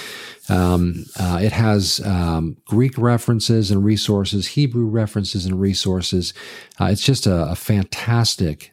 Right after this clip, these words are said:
thing, and it's free online. You can donate to support it, and I would suggest you do, but they don't require it. You can use it for free. You don't have to pay to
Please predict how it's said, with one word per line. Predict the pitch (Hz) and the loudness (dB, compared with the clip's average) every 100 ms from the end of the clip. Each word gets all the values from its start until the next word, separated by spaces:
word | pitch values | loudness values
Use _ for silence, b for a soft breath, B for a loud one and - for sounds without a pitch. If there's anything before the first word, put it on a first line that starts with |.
| _ | _
thing, | - 214 120 69 | -2 0 0 -2
and | 92 95 | -2 0
it's | 95 | -2
free | - - 180 98 80 | -4 0 2 2 0
online. | 90 98 107 80 - | 0 0 0 -2 -4
You | 87 | -4
can | 101 104 | 0 2
donate | 104 135 151 80 - | 4 4 2 0 -4
to | - | -4
support | 90 - - 139 87 | -6 -6 0 0 2
it, | |
and | 85 87 | 0 -2
I | |
would | 87 | -4
suggest | - 87 104 98 - | -6 -2 0 0 -2
you | 85 | 0
do, | 120 95 | 2 2
but | 82 95 | 0 0
they | 120 | 2
don't | 131 139 | 2 0
require | 113 - 170 85 | -4 -2 -2 0
it. | - | -4
You | 90 | -4
can | 98 | 0
use | 104 87 | 0 0
it | - | -6
for | - | -12
free. | 80 113 | -4 -2
You | 80 | 0
don't | 87 | -2
have | - | -4
to | 104 | 0
pay | 104 | 2
to | 95 85 | 2 0